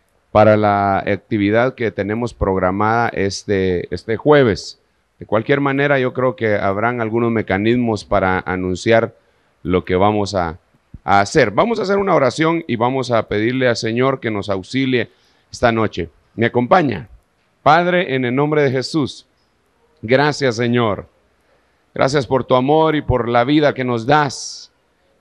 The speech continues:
En el nombre de Jesucristo te suplicamos que traigas tu buena palabra sobre nuestras vidas, Señor. La unción tuya, Señor,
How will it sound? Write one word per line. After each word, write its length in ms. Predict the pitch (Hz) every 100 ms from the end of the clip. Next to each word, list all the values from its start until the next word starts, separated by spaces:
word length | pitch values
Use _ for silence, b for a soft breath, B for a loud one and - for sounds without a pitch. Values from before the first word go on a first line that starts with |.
| _ -
En 100 | 113
el 100 | 123
nombre 280 | 143 143
de 80 | 131
Jesucristo 680 | 123 110 123 143 151 - 127
te 120 | 117
suplicamos 720 | - 110 123 147 160 175 165
que 140 | 131
traigas 640 | - 139 156 160 147 - _ _ _ _ -
tu 120 | 104
buena 360 | 151 220 214
palabra 560 | 202 190 202 208 180 143
sobre 360 | - 135 127 123
nuestras 540 | 123 - 117 110 107
vidas, 460 | 208 220 165 113 -
Señor. 600 | 110 131 170 185 - _ _ _ _ _ _
La 140 | 95 117
unción 600 | 135 127 180 208 220 156
tuya, 400 | 220 220 214 196
Señor, 640 | 185 147 165 190 214 -